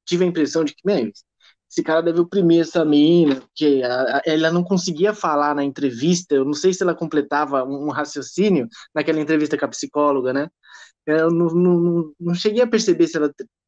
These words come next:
terminava um raciocínio, mas ele olhava pra ela, "Ah, não, tudo bem, né, amor? Tudo, tudo massa entre a gente, né?" E eu falava, "Cara, eu, tem uma coisa muito errada aí. Eu acho que a coisa já tava ruim dali,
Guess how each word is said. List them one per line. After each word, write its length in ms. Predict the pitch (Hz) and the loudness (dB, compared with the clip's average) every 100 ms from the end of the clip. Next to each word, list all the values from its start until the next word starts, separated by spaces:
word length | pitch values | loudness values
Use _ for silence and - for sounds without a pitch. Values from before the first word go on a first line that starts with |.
| _ | _
terminava 520 | 185 180 170 165 175 165 | 0 2 0 -2 -2 -4
um 40 | |
raciocínio, 720 | 165 160 175 - 156 151 139 | -6 -6 -8 -8 -2 0 0
mas 320 | 147 147 147 _ _ _ | 0 -2 -6 _ _ _
ele 140 | 156 165 | 0 2
olhava 260 | 160 165 | 4 2
pra 140 | 165 160 | 2 0
ela, 220 | 185 240 | 2 2
"Ah, 40 | |
não, 220 | 269 269 277 | 2 0 0
tudo 200 | 285 320 | -4 0
bem, 220 | 285 233 | 2 4
né, 80 | 240 | 4
amor? 340 | 226 165 127 _ | 0 -2 -6 _
Tudo, 220 | 240 339 - _ - | -8 -8 -10 _ -4
tudo 160 | 330 | 0
massa 340 | 381 233 214 202 | 2 0 0 -2
entre 160 | 185 | 0
a 20 | 180 | -2
gente, 360 | 165 165 - | -2 -8 -4
né?" 100 | 180 180 - - - _ _ - | -6 -6 -16 -20 -20 _ _ -2
E 40 | |
eu 60 | 180 | 0
falava, 280 | 180 196 208 | 2 -2 -2
"Cara, 300 | - 226 190 | -4 0 0
eu, 160 | 196 208 | 0 0
tem 120 | 311 | 2
uma 120 | 359 | 2
coisa 200 | 370 339 | 4 4
muito 140 | 285 269 | 4 2
errada 440 | 226 165 160 147 | 0 -2 0 2
aí. 180 | 139 139 | 2 2
Eu 100 | 147 | 0
acho 180 | 185 - | -4 -4
que 100 | 233 | -6
a 60 | |
coisa 280 | - 247 240 | 0 0 2
já 120 | 226 | 0
tava 200 | 220 214 | 0 -2
ruim 260 | 202 202 208 | 0 2 2
dali, 400 | 208 190 165 139 | 2 2 0 -2